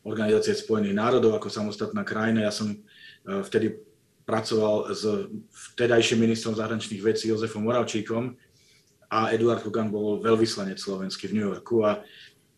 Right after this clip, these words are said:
samozrejme na prvý pohľad ma zaujalo to jeho vystupovanie, profesionalita, ľahkosť, s akou teda mal zvládnuté diplomatické remeslo. Potom sme, e, spolupracovali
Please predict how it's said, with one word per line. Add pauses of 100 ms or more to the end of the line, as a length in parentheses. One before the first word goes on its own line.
(420)
samozrejme (480)
na
prvý
pohľad
ma
zaujalo (880)
to
jeho
vystupovanie,
profesionalita, (240)
ľahkosť, (460)
s (100)
akou
teda (160)
mal
zvládnuté
diplomatické
remeslo. (320)
Potom
sme, (560)
e,
spolupracovali